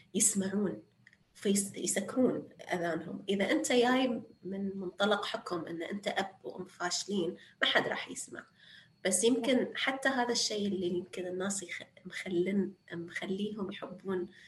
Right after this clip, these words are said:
البودكاست اللي أنتوا تسوونه، هو إنه ما في جادجمنت،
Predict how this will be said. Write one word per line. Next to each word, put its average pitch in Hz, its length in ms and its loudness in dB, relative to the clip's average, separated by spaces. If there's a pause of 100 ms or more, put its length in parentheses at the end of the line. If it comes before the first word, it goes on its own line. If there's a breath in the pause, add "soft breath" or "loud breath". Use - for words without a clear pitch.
(180 soft breath)
البودكاست - 760 -4
اللي - 180 -4
أنتوا 277 220 0
تسوونه، 170 680 -6
هو 202 140 -6
إنه 202 240 2
ما 196 140 0
في 202 220 -4
جادجمنت، - 540 -8